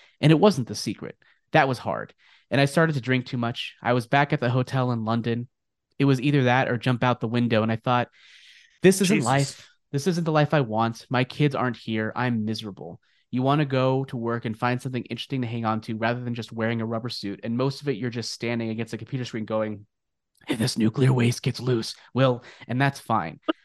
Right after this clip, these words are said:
Speaker 1: I don't condescend to put it
Speaker 2: <laughs>
Speaker 1: down, but I just got to the point where I found it creatively not satisfying. Also, just, you're sweaty and exhausted, and I thought, "I don't wanna participate in this in any way, and I don't wanna squander any more li-, my life,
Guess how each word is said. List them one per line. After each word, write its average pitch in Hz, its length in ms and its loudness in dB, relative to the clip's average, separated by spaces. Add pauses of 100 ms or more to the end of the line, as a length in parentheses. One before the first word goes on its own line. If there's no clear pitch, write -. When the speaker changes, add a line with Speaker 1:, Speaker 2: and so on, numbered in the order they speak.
(120)
Speaker 1:
I 117 80 -2
don't 143 160 4
condescend 143 720 4
to 339 100 4
put 135 100 4
it 113 100 -4
Speaker 2:
<laughs> - 20 -8
Speaker 1:
down, 127 340 2 (380)
but 131 100 2
I 127 120 4
just 147 200 -2
got 147 180 0
to 139 40 -8
the 123 80 -4
point 131 220 -2
where 113 120 0
I 107 60 -2
found 127 280 0
it - 80 -8
creatively 123 520 -2
not 113 320 -2
satisfying. - 720 -8 (480)
Also, 147 600 2
just, - 280 -4 (120)
you're 139 120 -2
sweaty 147 480 0
and 117 80 -6
exhausted, 110 640 -4
and 107 100 -6
I 107 60 -8
thought, 107 300 -4 (100)
"I 131 80 -2
don't 147 120 0
wanna 143 180 0
participate 123 640 -8
in 110 180 -8
this - 360 -12 (140)
in 120 100 -6
any 120 180 -4
way, 110 340 -4
and 110 80 -8
I 110 60 -8
don't 110 280 -2
wanna 123 200 -4
squander 120 400 -6
any 123 200 -6
more 120 200 -2
li-, 110 220 -4 (120)
my 113 120 -2
life, 110 360 -4